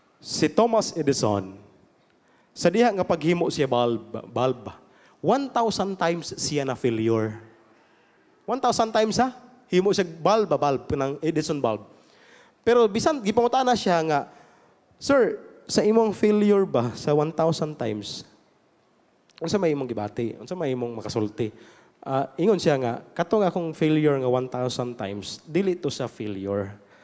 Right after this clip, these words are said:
but proseso to siya. Ah, nga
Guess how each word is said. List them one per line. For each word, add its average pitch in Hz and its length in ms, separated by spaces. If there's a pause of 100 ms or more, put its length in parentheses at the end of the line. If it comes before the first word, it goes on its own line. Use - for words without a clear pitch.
(160)
but 151 240 (800)
proseso 135 800
to 113 160
siya. 98 480 (480)
Ah, 135 160
nga 127 200